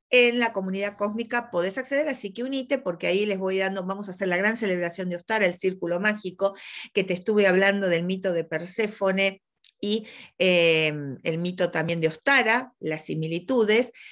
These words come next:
Quiero contarles que Maestros Estelares va a recibir un taller especial, ¿sí?, sobre mitología, eh, y además,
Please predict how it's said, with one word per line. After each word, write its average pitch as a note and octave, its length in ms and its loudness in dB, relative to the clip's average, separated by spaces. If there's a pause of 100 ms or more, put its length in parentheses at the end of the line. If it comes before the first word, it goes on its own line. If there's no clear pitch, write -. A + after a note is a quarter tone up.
(200)
Quiero A3 220 4
contarles G#3+ 340 0
que F#3+ 120 -8
Maestros F#3+ 340 -6
Estelares F#3+ 480 2
va G3 160 2
a - 20 2
recibir G3 460 -2
un F3 80 -4
taller F3 480 -4
especial, A#3+ 880 0 (880)
¿sí?, G#3 340 -2 (140)
sobre F#3+ 500 4
mitología, F3 1080 2 (540)
eh, F#3+ 580 4 (220)
y B3+ 140 0
además, D4+ 600 0